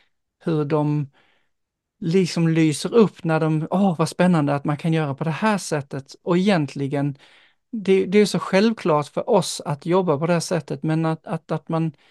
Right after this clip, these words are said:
gör några av de här verktygen där vi sätter dialogen i centrum, där vi sätter människorna och relationerna i centrum. Det är så häftigt att se att det är sån urkraft i, i mycket.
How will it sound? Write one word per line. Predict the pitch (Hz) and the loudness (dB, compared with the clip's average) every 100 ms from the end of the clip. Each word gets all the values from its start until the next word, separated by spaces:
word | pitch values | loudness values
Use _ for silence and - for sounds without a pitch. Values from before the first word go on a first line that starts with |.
| _ _ _ _ _ _ _ _ _ - | _ _ _ _ _ _ _ _ _ -6
gör | 185 233 180 170 | 2 6 6 6
några | 220 202 | 4 4
av | |
de | 170 | 2
här | 185 156 | 2 2
verktygen | 156 180 - 160 139 139 143 | 2 0 -2 -2 0 0 -2
där | 147 | -2
vi | 151 | -4
sätter | - 175 - 151 | -2 -4 -4 -6
dialogen | 160 156 165 180 147 135 139 143 | -2 0 2 4 4 2 0 -2
i | 143 | -2
centrum, | 135 160 139 131 135 131 | -4 -4 -2 -4 -4 -4
där | 139 | -4
vi | 156 | -6
sätter | - 160 - 147 | -6 -6 -4 -2
människorna | 147 160 147 - 143 | 0 0 -2 -2 -2
och | 139 | -2
relationerna | 143 143 - 151 143 135 135 | -2 -4 -2 -2 -2 -4 -6
i | |
centrum. | 151 151 139 143 139 | -6 -8 -8 -8 -4
Det | |
är | 170 | -4
så | 165 170 156 | -2 -2 -2
häftigt | 151 190 - 143 151 | -4 -10 -10 -10 -8
att | 143 | -6
se | 196 160 135 - _ _ _ _ _ | -4 -4 -4 -10 _ _ _ _ _
att | 156 - | -6 0
det | 180 | 0
är | |
sån | 175 180 175 | 2 0 2
urkraft | 180 202 214 - 147 135 - - | 4 4 2 0 -2 -2 -6 -4
i, | 196 156 135 135 _ _ _ _ _ _ _ _ _ - | -2 0 -2 -6 _ _ _ _ _ _ _ _ _ -4
i | 170 | 0
mycket. | 165 196 - 190 | 2 0 -4 -14